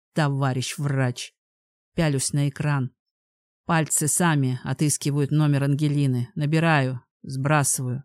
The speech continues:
снова набираю. Да ну нахуй. Вырубаю телефон, поднимаюсь с пола, одеваюсь. Что я,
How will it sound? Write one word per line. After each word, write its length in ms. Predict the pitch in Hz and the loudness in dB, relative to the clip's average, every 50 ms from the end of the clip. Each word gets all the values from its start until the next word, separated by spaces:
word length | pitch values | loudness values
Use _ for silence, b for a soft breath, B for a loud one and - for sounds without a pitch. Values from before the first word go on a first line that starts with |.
| _ _ - | _ _ -18
снова 420 | - - - 175 175 170 160 151 | -10 -2 2 4 4 6 4 4
набираю. 580 | 151 147 135 143 143 135 135 131 123 113 104 - _ _ _ _ _ _ _ _ _ _ _ | 2 2 2 2 0 0 2 2 0 0 -2 -4 _ _ _ _ _ _ _ _ _ _ _
Да 320 | - - 123 131 139 135 127 | -10 -8 -4 0 2 2 4
ну 220 | 123 123 127 127 | 4 4 4 4
нахуй. 640 | 123 127 127 131 135 131 120 - - 143 127 120 - _ _ _ _ _ _ _ _ _ _ _ _ _ _ _ - | 4 4 4 4 2 2 0 -2 -4 -6 -6 -6 -6 _ _ _ _ _ _ _ _ _ _ _ _ _ _ _ -6
Вырубаю 640 | 139 131 139 156 151 151 151 147 151 139 139 135 | -4 0 2 2 2 2 2 4 2 2 2 2
телефон, 580 | - 151 139 147 143 - - 156 131 123 123 - _ _ _ _ _ _ | 0 0 0 0 -2 -2 -2 -2 0 0 -2 -4 _ _ _ _ _ _
поднимаюсь 560 | - 135 135 151 151 151 151 147 147 143 - | -4 0 2 4 4 4 4 4 2 2 0
с 120 | - - - | 0 -2 -2
пола, 460 | - - 170 151 135 127 120 123 - - | -2 -2 0 0 0 0 -2 -4 -8 -8
одеваюсь. 800 | - 135 131 143 143 143 147 143 135 131 127 - - - - _ _ _ _ _ _ _ _ _ _ _ _ _ _ _ | -6 -2 0 0 0 2 2 2 2 0 -2 -4 -6 -10 -10 _ _ _ _ _ _ _ _ _ _ _ _ _ _ _
Что 400 | - - - - - 165 170 165 | -10 -8 -8 -4 0 2 4 4
я, 240 | 147 135 131 123 | 4 2 0 -2